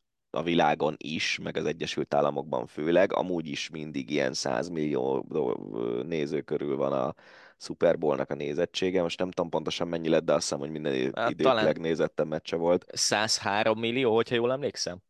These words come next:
Speaker 1: Ja, mindegy is
Speaker 2: Valami ilyesmi
Speaker 1: igazából.
Speaker 2: lett, azt hiszem.
Speaker 1: De
Speaker 2: Ja.
Speaker 1: hogy itt tényleg azért az látszik, hogy Taylor Swift megjelenése az igenis, ö, bevonzott olyanokat, akik eddig nem néztek amerikai focit.
Speaker 2: Igen.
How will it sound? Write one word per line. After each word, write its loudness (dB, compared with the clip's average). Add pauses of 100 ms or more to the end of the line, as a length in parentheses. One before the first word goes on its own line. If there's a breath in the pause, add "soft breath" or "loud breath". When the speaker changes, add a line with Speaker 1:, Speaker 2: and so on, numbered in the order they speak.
Speaker 1:
Ja, -6
mindegy -6
is -8
Speaker 2:
Valami 0
ilyesmi -2
Speaker 1:
igazából. 0
Speaker 2:
lett, 0
azt -6
hiszem. -20 (180 soft breath)
Speaker 1:
De 2
Speaker 2:
Ja. 4
Speaker 1:
hogy 6
itt 4
tényleg 8
azért 8
az 6
látszik, 4
hogy -2
Taylor 4
Swift -6
megjelenése 4
az 4
igenis, -2
ö, 6
bevonzott 0
olyanokat, 0
akik -6
eddig -2
nem -6
néztek -10
amerikai -4
focit. -6 (420 soft breath)
Speaker 2:
Igen. -6